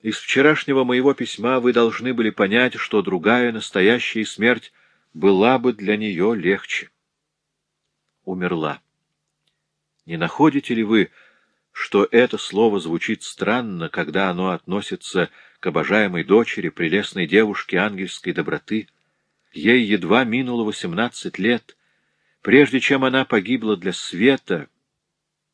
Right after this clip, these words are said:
по сути дела, для нас и для неё, зачем губить душу под мрачными сводами монастыря? В самом деле, зачем ей жить, если для нас она потеряна навечно?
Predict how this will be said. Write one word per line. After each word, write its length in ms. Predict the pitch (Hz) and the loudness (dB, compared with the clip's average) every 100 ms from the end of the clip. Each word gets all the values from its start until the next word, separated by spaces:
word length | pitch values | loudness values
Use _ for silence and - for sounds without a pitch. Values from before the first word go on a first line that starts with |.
| _ _ | _ _
по 100 | 101 | -6
сути 320 | - 175 156 | 2 4 4
дела, 320 | 135 165 156 | 4 6 6
для 240 | 120 92 120 | 4 0 2
нас 260 | 151 143 | 0 0
и 40 | 123 | -4
для 180 | 104 104 | -4 -4
неё, 360 | 110 160 143 - - - _ | 2 2 2 -2 -20 -20 _
зачем 500 | - 107 - 175 180 | 0 0 4 4 4
губить 380 | 160 160 160 127 | 2 4 2 2
душу 360 | 92 147 - 139 | 2 2 2 0
под 200 | 117 104 | 0 0
мрачными 480 | 98 127 - 110 107 | 0 0 -2 -8 -8
сводами 520 | - 87 107 98 95 | -4 0 0 0 -8
монастыря? 680 | 90 87 - - 82 78 - _ _ _ - | -10 -12 -12 -6 -4 -4 -8 _ _ _ -12
В 80 | |
самом 340 | - 143 98 76 | -4 -4 -4 -4
деле, 320 | 87 76 71 _ _ _ _ | -2 -2 -6 _ _ _ _
зачем 520 | - 139 - 175 170 | -2 0 2 4 4
ей 200 | 151 147 | 2 0
жить, 640 | 127 117 117 - - - _ _ _ _ | 0 0 -2 -4 -14 -18 _ _ _ _
если 460 | - 85 101 - 98 | -6 -4 -4 -2 -2
для 220 | 85 90 | 0 0
нас 300 | 98 117 - | 2 0 -2
она 200 | 95 98 | -6 -6
потеряна 580 | - 98 - 98 90 87 | -6 -8 -4 -2 -4 -6
навечно? 560 | 85 80 76 - - | -4 -4 -4 -8 -16